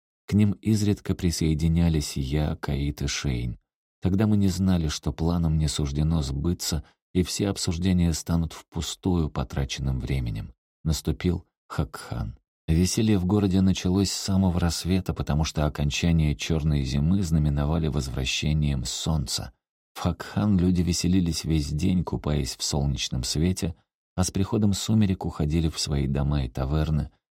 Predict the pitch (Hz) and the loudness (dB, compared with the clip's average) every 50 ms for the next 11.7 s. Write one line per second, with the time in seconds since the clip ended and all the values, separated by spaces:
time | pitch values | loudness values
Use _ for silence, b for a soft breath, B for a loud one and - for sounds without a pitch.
0 | _ _ - 82 85 76 85 85 87 95 92 90 90 82 78 80 76 76 71 - | _ _ 0 0 2 2 2 2 2 2 2 4 4 4 4 2 2 0 -2 -2
1 | - 82 76 - - 69 71 71 69 67 64 - - - 73 82 95 - - - | -2 -4 -4 -4 -4 -2 -2 0 0 -2 -2 -4 -4 -2 0 0 0 -2 -4 -4
2 | - 65 67 67 69 71 71 73 73 69 67 67 69 65 - - 73 82 80 - | -4 -2 -2 0 0 0 0 0 0 -2 -2 -2 -4 -4 -4 -2 0 0 0 -2
3 | - 62 - - 78 85 90 85 82 78 73 71 67 64 69 69 67 - - - | -4 -8 -4 -2 0 0 0 0 0 0 0 0 0 -2 -4 -4 -4 -6 -8 -10
4 | - - 64 64 - - - 80 85 90 90 - - 87 - 156 b b b _ | -8 -6 -6 -6 -6 -8 -4 -2 -2 0 -2 -2 -4 -4 -6 -6 b b b _
5 | _ _ _ _ _ _ - 82 - 82 80 71 78 73 69 67 69 67 67 64 | _ _ _ _ _ _ -4 -2 0 0 2 2 2 0 2 0 -2 -2 -2 -4
6 | - - 73 71 65 58 60 60 55 52 - - - _ _ _ _ _ _ _ | -2 -2 -2 0 0 -2 -4 -6 -6 -8 -10 -14 -18 _ _ _ _ _ _ _
7 | _ _ - 85 90 113 107 98 95 98 101 104 104 107 98 98 92 98 95 95 | _ _ -2 2 2 2 2 2 2 2 2 2 2 0 -2 0 0 0 0 0
8 | 92 - 92 95 95 - - 92 90 82 80 85 85 85 82 90 90 90 - 90 | 0 0 0 0 0 0 2 2 4 4 4 4 4 4 4 4 2 2 2 2
9 | 82 80 80 78 - 71 73 78 82 87 90 92 - - - 80 78 76 - - | 2 2 2 0 0 0 0 2 4 2 2 2 0 -2 0 0 0 0 0 0
10 | 82 80 69 73 80 80 80 73 80 73 71 73 71 69 67 - 73 69 62 60 | 0 0 0 0 0 0 0 0 0 0 0 0 -2 -2 -4 -4 -2 -2 -2 -4
11 | - - 78 80 78 - - 73 - 67 65 62 62 | -4 -2 -2 -2 -2 -4 -6 -6 -4 -4 -4 -4 -6